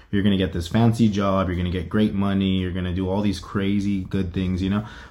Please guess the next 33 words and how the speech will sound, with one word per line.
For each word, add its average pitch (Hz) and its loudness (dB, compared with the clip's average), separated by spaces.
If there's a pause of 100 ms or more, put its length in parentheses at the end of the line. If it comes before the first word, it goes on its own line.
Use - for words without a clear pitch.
But 101 2
it's, - -4
it 107 -2
wasn't 151 8
like 120 4
that, 110 4
that's 113 2
for 110 2
sure. 104 0
Not 107 6
at 123 2
first. 104 2
It 104 -6
took 117 2
me 110 4
a 95 0
long 107 2
time, 101 -2 (440)
um, 92 0 (140)
to 104 2
even 101 2
get 95 2
any 98 4
kind 95 0
of 87 0
work 85 -2 (480)
at 104 2
all. 92 2 (300)
Um, 95 2 (840)
so - 0
yeah, 120 4
I 107 4
worked 117 2